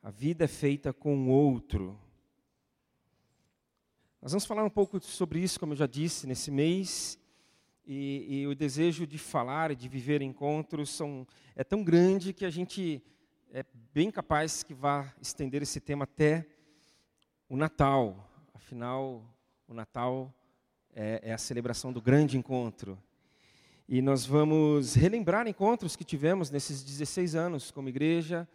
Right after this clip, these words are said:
Nós vamos celebrar esses encontros, nós vamos programar encontros, nós vamos falar a respeito de encontros. E eu quero começar hoje falando a respeito de encontros.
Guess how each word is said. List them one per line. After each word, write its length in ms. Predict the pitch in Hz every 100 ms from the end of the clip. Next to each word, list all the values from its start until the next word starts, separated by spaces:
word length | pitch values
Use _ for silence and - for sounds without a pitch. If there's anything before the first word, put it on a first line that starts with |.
| _ _ _ _
Nós 320 | 143 143 135
vamos 640 | 139 160 160 165 160 151
celebrar 840 | - - - 190 226 139 165 180 170
esses 280 | 151 143 135
encontros, 720 | 123 143 151 156 151 139 123
nós 180 | 139 135
vamos 340 | 170 175 -
programar 760 | - - 226 233 233 180 208 208
encontros, 880 | 156 156 175 180 190 180 - - _ _ _ _ _
nós 260 | 165 175 170
vamos 300 | 208 220 -
falar 420 | - 247 240 254
a 40 | 202
respeito 520 | 190 - 180 165 147
de 80 | 147
encontros. 880 | 139 135 110 107 95 - - - _ _ _ _ _ _ _ _ _ -
E 40 | 131
eu 40 |
quero 180 | 202 214
começar 440 | - 214 - 247
hoje 220 | 214 220
falando 380 | 214 240 208 226
a 20 |
respeito 420 | 208 202 - 214 196
de 80 |
encontros. 1000 | 233 233 196 202 180 113 - - - -